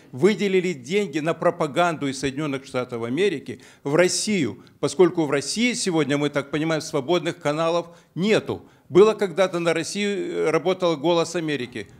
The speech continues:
убрали. Так? Значит, нужны каналы, как Russia Today идёт сюда,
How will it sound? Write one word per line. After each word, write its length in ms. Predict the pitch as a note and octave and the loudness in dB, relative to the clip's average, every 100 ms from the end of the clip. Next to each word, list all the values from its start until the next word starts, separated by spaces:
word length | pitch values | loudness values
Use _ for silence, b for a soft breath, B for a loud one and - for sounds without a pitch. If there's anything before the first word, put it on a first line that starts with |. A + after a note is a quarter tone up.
| B | B
убрали. 500 | E3 D#3 C#3+ A#2+ G#2+ | 4 4 4 2 0
Так? 320 | - F#3+ F#3+ B B | 0 -2 -2 B B
Значит, 300 | D#3+ F#3 C#3 | -2 0 0
нужны 300 | E3+ C3+ G#3+ | 0 0 -2
каналы, 420 | F#3 F3 G#3+ G3 | 0 0 2 2
как 320 | - F3+ - - | 0 -4 -4 -4
Russia 460 | D#3+ E3 F#3 - D3 | 0 4 2 2 -2
Today 340 | E3 C#3+ D#3 C3+ | -2 0 0 0
идёт 320 | C#3 D#3+ D#3 | -4 -4 -4
сюда, 440 | - B2+ B2 A#2+ | -4 0 0 -2